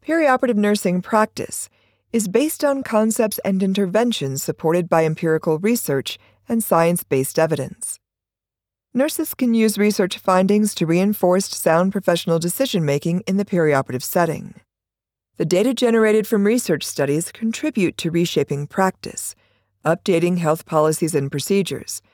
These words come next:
creating facility guidelines, and advancing healthcare agendas, for example, state, national.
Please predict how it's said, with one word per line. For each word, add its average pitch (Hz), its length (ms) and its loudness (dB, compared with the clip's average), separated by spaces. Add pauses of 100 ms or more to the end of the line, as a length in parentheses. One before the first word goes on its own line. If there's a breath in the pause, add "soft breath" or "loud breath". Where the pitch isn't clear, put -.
(380)
creating 240 400 0
facility 220 480 0
guidelines, 208 720 0 (400)
and 254 120 -4
advancing 208 540 2
healthcare 147 520 0
agendas, 156 720 -2 (380)
for 165 220 0
example, 190 800 -2
state, - 480 -2 (320)
national. 185 600 -2